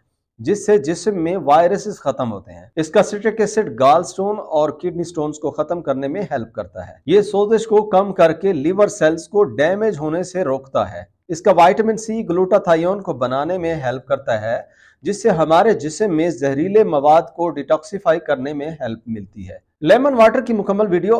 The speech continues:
आपको इसी चैनल पे मिल जाएगी। फोर्थ चीज हनी है, जिसमें एंटीवायरल, एंटीबैक्टीरियल और एंटीफंगल प्रॉपर्टीज, इसमें नेचुरल फ्लेवोनॉइड्स होते हैं। इसके अलावा ये लिवर को टॉक्सिक सब्सटेंसेस से प्रोटेक्ट करती है। इस रेमेडी को बनाने का तरीका कुछ इस तरह से है कि आपने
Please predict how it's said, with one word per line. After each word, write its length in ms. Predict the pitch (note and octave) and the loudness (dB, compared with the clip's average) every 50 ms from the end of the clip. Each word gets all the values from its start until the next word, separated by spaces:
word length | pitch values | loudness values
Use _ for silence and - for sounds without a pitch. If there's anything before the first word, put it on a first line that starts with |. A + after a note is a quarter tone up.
| A3+ D#3+ | 2 4
आपको 320 | E3+ D#3+ D#3+ - - G#3+ G#3 | 4 4 4 2 0 -2 -2
इसी 260 | G#3 - D#3 - G#3+ | -2 -4 -12 -12 -12
चैनल 340 | F#3 - E3 C#3 B2+ C3+ C3 | -6 -2 -2 -2 0 0 -2
पे 100 | A#2+ C#3+ C3+ | -2 -2 -4
मिल 180 | A#2 A2+ G2 | -4 -4 -6
जाएगी। 320 | F2+ F#2+ F2+ E2+ F2 F2+ F#2 | -6 -10 -12 -12 -10 _ 4
फोर्थ 320 | G3+ A#3 C4+ - - - | 6 6 6 6 4 -2
चीज 380 | - - F#3+ F#3 G3+ A3 G#3+ G3 | -8 -8 -6 -6 -6 -6 -4 -4
हनी 360 | F3+ D3+ D3 D3+ F3 G3 A3 G#3 | -4 -2 0 0 0 0 0 0
है, 280 | E3+ E3 E3 F3+ F#3+ | 0 2 2 2 2
जिसमें 400 | E3+ C#3+ D#3 D#3 - - E3+ F#3+ | 0 -2 -8 -8 -8 -6 -6 -6
एंटीवायरल, 840 | G3 - C#3+ C#3+ C#3+ C#3+ F3 E3+ C3+ B2 C3 C#3 C#3+ D3+ E3+ E3+ D3+ | -4 -4 -6 -6 -6 -6 -6 -2 0 2 4 4 4 2 2 0 0
एंटीबैक्टीरियल 840 | C3+ C3 B2 C3+ C3+ A#2+ A#2+ A#2+ - C3 C#3 D3 D#3 E3+ F#3 F3 | -2 -4 -6 -8 -6 -6 -6 -6 -4 -4 -4 -2 0 0 0 0
और 180 | D3+ C#3 C#3 C#3+ | 2 0 0 -2
एंटीफंगल 680 | D3 D#3 D3 C#3+ C#3+ F3 E3 - - D#3+ F3 F3 F3+ E3+ | -2 -4 -6 -6 -6 -8 -8 -6 -6 -4 -2 0 0 0
प्रॉपर्टीज, 640 | D#3+ - B2+ A#2 - A#2+ A#2 A2 A#2 G#2+ F#2+ - - | 0 0 -2 -2 -2 -4 -12 -12 -14 -16 -10 -6 -4
इसमें 340 | F3+ F#3+ - - G3+ G#3+ G#3+ | -4 -4 -2 -2 0 0 0
नेचुरल 480 | F3+ C#3+ D3 F3+ A3 A3 - G#3+ G#3+ G3+ | 2 2 2 2 0 0 0 0 0 0
फ्लेवोनॉइड्स 680 | G3+ - E3 D#3 D#3+ E3 F3 E3+ E3+ F3+ G3+ G3+ G3 G3 | 0 0 0 0 2 2 2 2 2 2 0 0 -2 -4
होते 220 | F#3 F3 - F#3 | -6 -4 -6 -6
हैं। 260 | E3+ D#3+ F#3 A3+ B3+ C4 _ - | -8 -6 -8 -8 -10 -12 _ -16
इसके 180 | C#3 - - A3 | -4 0 4 6
अलावा 200 | A#3 B3 C4 C#4 | 6 8 8 8
ये 140 | C#4 B3+ | 6 6
लिवर 280 | A3+ F#3 F#3+ F#3+ B3+ C4 | 6 4 4 4 4 4
को 140 | C4 A#3+ A#3 A#3 | 2 0 -2 0
टॉक्सिक 360 | - F#3 F#3 F#3 - - A#3+ - | 0 0 0 -2 -4 -8 -8 -4
सब्सटेंसेस 760 | - - F3+ F3 - - - F3 F3 F3+ F3+ - G#3+ G3+ - | -2 -2 -2 -2 -2 -2 0 2 2 0 0 -4 -4 -4 -4
से 80 | G#3 G3+ | -6 -6
प्रोटेक्ट 500 | G3+ - E3 C#3 - - - - - - | -4 -4 -4 -2 0 0 -2 -2 -4 -10
करती 340 | _ - A2 G2 - - F2+ | _ -8 -8 -8 -10 -14 -20
है। 100 | - - - - | -20 -14 -8 -6
इस 180 | E3+ E3+ - A#3 | -6 -2 0 2
रेमेडी 380 | G#3+ A3 A#3+ C4 C#4+ C#4 C#4+ C4+ | 4 4 4 4 4 2 0 2
को 140 | C#4 C#4+ B3+ | 4 4 6
बनाने 320 | G#3+ F#3+ F#3 F#3 G3+ B3+ | 6 4 4 4 2 2
का 140 | C4 A#3+ A#3 | 2 2 2
तरीका 280 | - G#3 G#3 G3+ A#3 A3 | 2 0 0 0 0 0
कुछ 220 | A#3 G#3+ G#3 - | -2 -2 -4 -4
इस 140 | F#3 F#3 - - | -6 -4 -2 0
तरह 160 | G#3+ A3+ A3 | 2 2 0
से 120 | F#3+ G3+ | 0 -2
है 80 | F#3+ F#3 | -4 -2
कि 120 | G3 A3 | -2 -2
आपने 560 | G#3+ - E3 E3 E3 F#3 F3+ - G3+ G3+ A3 | 0 2 4 6 6 4 4 2 -2 -4 -4